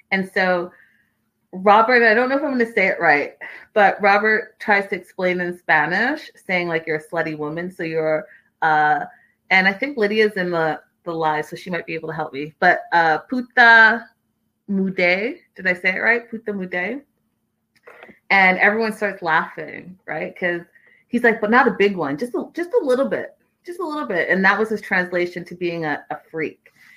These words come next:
And, and he's like, "Well, you know, I'm not really a freak, but I'm open and I love sex." And she says that she's not bisexual.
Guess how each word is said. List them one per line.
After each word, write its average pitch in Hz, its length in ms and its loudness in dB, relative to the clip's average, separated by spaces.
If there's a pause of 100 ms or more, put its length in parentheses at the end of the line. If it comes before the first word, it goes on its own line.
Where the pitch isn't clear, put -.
(280)
And, 180 380 4 (1000)
and 262 160 0
he's 294 100 -4
like, 311 180 -2
"Well, 320 220 2
you 302 140 -4
know, 277 340 2 (580)
I'm 254 140 4
not 285 360 2 (120)
really 247 240 0
a 226 40 0
freak, 254 420 -12
but 208 160 0
I'm 196 240 0
open 190 600 -2 (280)
and 185 100 0
I 180 80 2
love 175 260 -2
sex." - 560 -4 (540)
And 175 560 0
she 202 180 -12
says 185 520 0
that 175 400 0
she's 185 240 -12
not 180 260 -2
bisexual. 196 920 -2